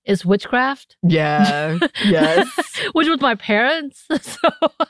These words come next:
Speaker 1: they would hate it more because they were feminists. So <laughs> 'cause
Speaker 2: Right.
Speaker 1: she is. She's a terf. We know that.
Speaker 2: Mm-hmm.
Speaker 1: Uh,
Speaker 2: Yes.
Speaker 1: they think themselves feminists, but they exclude. So
Speaker 2: Yes. And we're, we're gonna talk about that too, 'cause that, that's, that's one of the things that hurts the most, I think, is that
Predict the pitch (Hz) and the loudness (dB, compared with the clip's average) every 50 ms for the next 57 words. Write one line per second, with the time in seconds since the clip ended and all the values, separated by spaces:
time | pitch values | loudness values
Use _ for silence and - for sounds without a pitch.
0 | - - - - 359 359 - - 320 320 285 277 226 220 220 220 196 202 208 247 | -6 -6 0 0 0 2 2 2 2 2 2 2 2 2 2 2 2 2 4 4
1 | 285 247 190 175 175 175 180 - - - 196 190 190 175 185 175 165 151 156 - | 2 2 2 0 0 -2 -4 -6 -2 0 0 2 2 0 0 -2 -2 -4 -4 -4
2 | 208 185 156 143 - - 175 - - - 165 156 160 160 170 - _ _ _ _ | -4 -4 -4 -6 -8 -10 -10 -10 -6 -4 -4 -2 -2 -2 -4 -6 _ _ _ _
3 | _ _ _ - 339 294 _ - 339 - 180 170 175 165 156 151 143 - 143 143 | _ _ _ -2 -2 -2 _ 0 2 4 4 4 4 2 2 2 2 2 2 2
4 | 147 - 320 240 208 - - - - - _ _ _ - 190 175 208 202 311 302 | 0 0 0 -2 -2 -4 -10 -20 -20 -20 _ _ _ -4 0 0 0 2 2 0
5 | - - - - _ _ _ _ _ _ - 196 185 185 196 156 156 151 156 _ | -2 -4 -10 -18 _ _ _ _ _ _ 0 2 4 4 4 2 0 -2 -6 _
6 | _ _ _ _ _ _ _ _ _ _ _ - - 185 185 - - - 175 175 | _ _ _ _ _ _ _ _ _ _ _ -4 -2 0 0 -2 -2 -4 -4 -2
7 | 180 175 180 - 190 185 185 196 190 - 214 220 214 - - 330 311 233 165 170 | 0 0 2 0 0 0 0 0 0 0 -2 -2 -2 -4 -6 -4 -4 -2 -2 -4
8 | 175 - - - 180 175 170 - - - 190 170 160 165 170 - - - 269 214 | -6 -8 -10 -12 -6 -6 -6 -6 -6 -8 -4 -4 -4 -4 -6 -10 -6 -2 -2 -2
9 | - - _ _ _ - 151 - 165 - - 156 160 165 120 - - - - - | -2 -4 _ _ _ -8 -8 -8 -8 -6 -2 0 0 2 0 0 -4 -12 -18 -16
10 | - - - - - - 156 160 170 170 170 165 - - 165 160 165 151 147 135 | -16 -16 -16 -14 -6 -2 0 0 2 0 0 -2 -2 -2 0 0 0 0 -2 -4
11 | - 117 127 131 113 113 110 - 107 - - - 143 113 - - 170 170 - 175 | -4 -6 -6 -4 -4 -4 -2 -2 -4 -4 -4 -4 -4 -4 -4 -4 -6 -2 0 0
12 | 190 190 - - 196 196 196 - - - - _ _ _ _ _ _ _ _ _ | 0 0 0 0 -2 -2 -2 -6 -18 -20 -20 _ _ _ _ _ _ _ _ _
13 | _ _ _ _ _ - 185 190 202 - 202 185 170 165 170 170 160 175 160 156 | _ _ _ _ _ -2 0 0 2 2 0 0 2 0 0 0 0 0 0 -2
14 | - 143 156 143 - - - 143 135 - - - - - 131 131 139 131 127 139 | -2 0 -2 -2 -2 -4 -8 -8 -8 -8 -10 -12 -6 -6 -4 -2 -2 -4 -4 -4
15 | 123 135 147 - - 156 143 135 127 | -6 -8 -8 -4 -2 -2 0 -2 -4